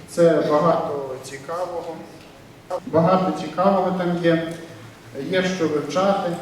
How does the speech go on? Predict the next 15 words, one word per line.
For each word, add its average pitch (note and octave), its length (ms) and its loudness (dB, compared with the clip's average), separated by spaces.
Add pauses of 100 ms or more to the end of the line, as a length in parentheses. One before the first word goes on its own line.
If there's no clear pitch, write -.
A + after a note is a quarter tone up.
(360)
але D#3+ 180 2
от, D#3+ 340 2
е, D3 440 -4
чому F#3+ 300 0
от F3 180 0
так D#3+ 160 0
сталося? G3+ 600 2 (840)
Е, C#3 40 -4 (500)
з C#3 160 -10 (420)
відродженням E3+ 640 2
незалежності E3+ 880 2 (240)
української E3 580 -2
держави, D#3 440 -2
з D3 60 -6
повстанням D#3+ 800 0